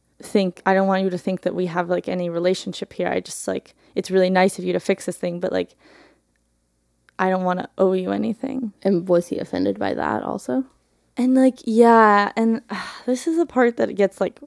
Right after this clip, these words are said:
Speaker 1: hazy because I really
Speaker 2: He blacked out. <laughs>
Speaker 1: Yeah, I don't know. It was over the course of some time, and he wrote me a letter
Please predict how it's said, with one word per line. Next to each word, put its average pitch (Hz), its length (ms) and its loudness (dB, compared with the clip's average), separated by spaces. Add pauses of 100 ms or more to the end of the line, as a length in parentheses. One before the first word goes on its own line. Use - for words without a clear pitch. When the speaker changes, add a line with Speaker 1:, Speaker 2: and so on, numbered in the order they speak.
(200)
Speaker 1:
hazy 185 480 0
because - 260 -4
I 110 120 -4
really - 340 6
Speaker 2:
He 285 60 10
blacked 196 460 8
out. 214 440 6
<laughs> - 60 -14 (1120)
Speaker 1:
Yeah, 240 340 6
I 247 120 6
don't 269 140 4
know. 254 100 6
It 233 40 6
was 220 140 4
over 294 240 6
the 269 100 4
course 233 300 4
of 214 80 -2
some 196 180 -2
time, 208 440 2
and 196 100 0
he 214 320 0 (480)
wrote 220 380 6
me 240 160 6
a 208 100 8
letter 226 800 6